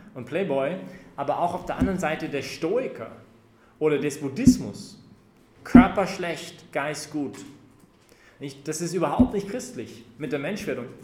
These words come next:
Gott, Jesus, nicht? Gott ist Mensch geworden, hat Fleisch angenommen. Fleisch ist nicht, Körper ist nicht schlecht, ist super gut. Es ist der Selbstausdruck des Geistes, würde Papst Benedikt sagen,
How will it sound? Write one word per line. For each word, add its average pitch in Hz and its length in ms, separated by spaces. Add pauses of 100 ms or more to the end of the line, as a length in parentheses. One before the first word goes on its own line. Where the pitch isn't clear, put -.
Gott, 185 280 (220)
Jesus, 170 480 (600)
nicht? - 300
Gott 185 220
ist 175 140
Mensch 262 320
geworden, 117 380
hat - 60
Fleisch - 460
angenommen. 107 520 (440)
Fleisch 185 320
ist 175 100
nicht, - 420
Körper 165 240
ist 131 80
nicht 131 140
schlecht, - 380 (540)
ist 131 100
super 165 220
gut. 190 340 (520)
Es - 120
ist 175 220 (280)
der 156 160 (220)
Selbstausdruck 165 1300 (240)
des 120 160
Geistes, 151 600
würde 123 160
Papst - 420
Benedikt 107 360
sagen, 104 260